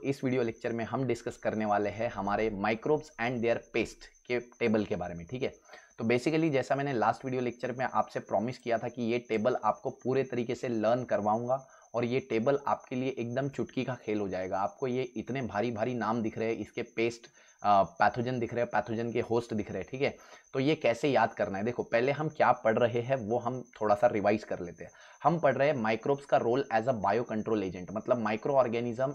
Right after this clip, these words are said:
as a biocontrol agent work करते हैं, ठीक है।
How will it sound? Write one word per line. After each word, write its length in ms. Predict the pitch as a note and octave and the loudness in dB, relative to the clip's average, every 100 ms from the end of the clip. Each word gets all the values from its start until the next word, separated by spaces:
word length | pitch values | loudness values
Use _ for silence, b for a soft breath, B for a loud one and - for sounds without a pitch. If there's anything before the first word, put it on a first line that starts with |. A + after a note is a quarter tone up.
| - | -4
as 140 | G#2+ B2 | -2 -2
a 60 | G#2+ | 0
biocontrol 680 | G2+ A#2 C3+ A2+ G#2+ A2+ A#2+ | 0 0 -2 -4 -4 -2 -2
agent 340 | G#2+ G#2 A#2 A2+ | -2 -4 -4 -2
work 160 | G2+ A2 - | -2 -2 -6
करते 240 | - - | -10 -10
हैं, 140 | F2 F2+ | -12 -10
ठीक 180 | B2+ | -4
है। 140 | B2+ | -2